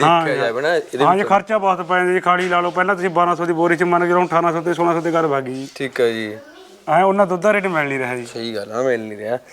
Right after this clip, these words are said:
Speaker 2: ਗੁਰਚਰਨ ਭਾਈ, ਗੱਲ ਆ ਗਈ ਜਿਵੇਂ ਹੁਣ ਤੁਹਾਨੂੰ ਪਿੰਡ ਵਾਲੇ ਨਹੀਂ ਐਵੇਂ ਯਾਰ ਕਹਿਣਗੇ ਵੀ ਯਾਰ ਤੁਸੀਂ ਬਿਨਾਂ ਖੋਆ ਵੇਚਿਆ ਕਰੋਗੇ ਯਾਰ?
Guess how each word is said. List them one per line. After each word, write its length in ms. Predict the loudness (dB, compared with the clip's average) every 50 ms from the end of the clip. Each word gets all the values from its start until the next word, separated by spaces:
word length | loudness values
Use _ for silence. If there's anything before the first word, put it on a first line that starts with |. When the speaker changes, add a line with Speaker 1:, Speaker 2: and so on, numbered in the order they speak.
| -18 -16 -16 -14 -14 -14 -14 -14 -14 -12 -8 -2 -2
Speaker 2:
ਗੁਰਚਰਨ 380 | 0 2 2 2 2 0 0
ਭਾਈ, 180 | 0 0 0 2
ਗੱਲ 360 | 2 2 0 0 0 0 0
ਆ 100 | 0 0
ਗਈ 140 | -2 -4 -4
ਜਿਵੇਂ 280 | -4 -2 0 0 0
ਹੁਣ 220 | 0 0 -2 -2 -2
ਤੁਹਾਨੂੰ 360 | 0 0 0 2 2 2 2
ਪਿੰਡ 300 | 2 2 0 2 2 2
ਵਾਲੇ 160 | 2 2 0
ਨਹੀਂ 180 | -2 0 0 2
ਐਵੇਂ 240 | 2 2 2 2 2
ਯਾਰ 180 | 2 2 2
ਕਹਿਣਗੇ 340 | 0 -2 -2 0 2 2 0
ਵੀ 120 | 2 2
ਯਾਰ 120 | 2 2 2
ਤੁਸੀਂ 360 | 0 0 2 4 4 4 4
ਬਿਨਾਂ 220 | 2 0 0 0
ਖੋਆ 220 | 0 0 0 0 2
ਵੇਚਿਆ 360 | 4 2 0 2 0 0 0
ਕਰੋਗੇ 360 | 2 0 0 0 0 2 2
ਯਾਰ? 180 | 2 0 0